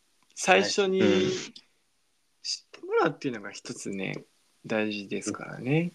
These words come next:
Speaker 1: 使ってもらうっていう。
Speaker 2: 馴染みがね。
Speaker 1: うん。
Speaker 2: そうそうそう。
Speaker 1: 知ってもらわないと使ってもらえないですから。でもこう、ね、なかなか会社の業務で使うってなっても、セキュリティの問題とか、機密情報の問題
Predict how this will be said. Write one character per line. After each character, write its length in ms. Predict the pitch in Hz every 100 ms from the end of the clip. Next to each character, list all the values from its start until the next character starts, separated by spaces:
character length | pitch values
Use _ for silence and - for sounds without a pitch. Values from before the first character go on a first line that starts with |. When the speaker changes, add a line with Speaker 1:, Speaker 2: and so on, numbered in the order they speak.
| _
Speaker 1:
使 220 | - -
っ 100 | 123
て 140 | - 110
も 80 | 110
ら 60 |
う 20 |
っ 20 | 110
て 60 |
い 40 | 104
う。 20 |
Speaker 2:
馴 20 |
染 80 | 101
み 80 | 95
が 100 | 95
ね。 280 | 113 147 - _ _ _ _ -
Speaker 1:
う 60 |
ん。 380 | 101 95 92 -
Speaker 2:
そ 60 | -
う 40 |
そ 160 | - -
う 20 |
そ 200 | - - 95
う。 60 | _ _
Speaker 1:
知 240 | - - -
っ 40 |
て 100 | - 165
も 140 | 170
ら 120 | 170
わ 80 | 170
な 100 | 165
い 60 | 156
と 100 | 104
使 240 | - -
っ 60 | 139
て 160 | -
も 160 | 135 123
ら 140 | 127
え 40 | 123
な 160 | 117
い 40 | 104
で 80 |
す 80 | -
か 120 | -
ら。 180 | - - - _ _ _ _ - - - _ _ _ _ -
で 80 |
も 140 | 110 104
こ 440 | 120 110 101 - _ -
う、 40 |
ね、 260 | 123 98 - _ _ _ _ _
な 100 | -
か 140 | - 139
な 120 | 143
か 180 | 147 139
会 260 | - 143
社 140 | 139 147
の 100 | 143
業 180 | 139 143
務 140 | 120
で 80 | 101
使 240 | - 123
う 40 | 110
っ 40 |
て 120 | -
な 80 | 104
っ 20 |
て 160 | 90 -
も、 440 | 101 101 95 87 -
セ 180 | -
キ 140 | 110 120
ュ 20 |
リ 160 | 110 107
テ 160 | 120
ィ 40 | 110
の 80 | 107
問 260 | 107 107
題 180 | 107 104
と 140 | 117
か、 160 | - 104
機 180 | - 107
密 280 | 107 - 110
情 180 | 107
報 180 | - 107
の 100 | 107
問 220 | 107 107
題 280 | 107 117 156